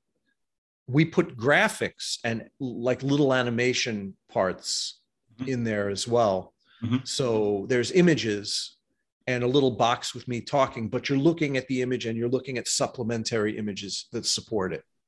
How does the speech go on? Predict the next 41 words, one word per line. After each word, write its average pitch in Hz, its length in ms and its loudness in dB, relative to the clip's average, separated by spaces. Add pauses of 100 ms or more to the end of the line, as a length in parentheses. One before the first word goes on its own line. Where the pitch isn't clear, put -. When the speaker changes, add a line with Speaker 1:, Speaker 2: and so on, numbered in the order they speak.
(480)
Speaker 2:
Okay. - 240 -2 (960)
Speaker 1:
Yeah. 131 240 4 (120)
So, 196 340 8
so 202 240 4
it's 202 140 6
a 214 40 2
good 220 220 0
way 180 440 6
to 139 340 -2
learn 160 260 2
that 135 160 -2
material, 139 400 0 (340)
possibly 135 520 0
better 139 320 4
than 92 200 -6
the 90 80 -10
book. - 340 -16 (680)
Speaker 2:
Okay. 123 240 -6 (480)
Okay. 110 180 -4 (140)
And 143 100 2
it's 139 120 0
still 156 260 4
available, 147 420 4
you 160 80 -4
said? 165 220 -4
You 113 80 -6
can 104 140 -4
still, 101 380 -4
um 98 140 -2
Speaker 1:
Oh, 269 140 8
it's - 380 4
in, 190 200 8
you 208 120 10
know, 147 240 8
in 180 160 8
perpetuity. 143 760 0 (680)
Speaker 2:
Oh, 220 240 10
it's 120 160 4
continuously 147 680 0
going. 85 300 -4 (140)
Okay. 104 220 -4